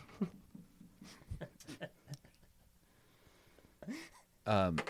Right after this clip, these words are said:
Speaker 2: so while they're doing that, I'm gonna, I'm gonna push the door open and grab the other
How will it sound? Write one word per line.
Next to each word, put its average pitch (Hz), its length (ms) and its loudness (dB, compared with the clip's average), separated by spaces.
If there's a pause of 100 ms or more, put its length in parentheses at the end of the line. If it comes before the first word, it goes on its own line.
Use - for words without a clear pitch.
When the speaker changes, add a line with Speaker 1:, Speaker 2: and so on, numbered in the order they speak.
(400)
Speaker 2:
so - 180 2
while 98 260 10
they're 95 120 10
doing 92 260 10
that, 90 180 10
I'm 98 120 6
gonna, 101 320 12
I'm 107 120 10
gonna 110 140 12
push - 300 8
the 101 120 8
door 90 240 10
open 87 280 8
and 87 100 6
grab 92 260 8
the 92 140 6
other 87 560 6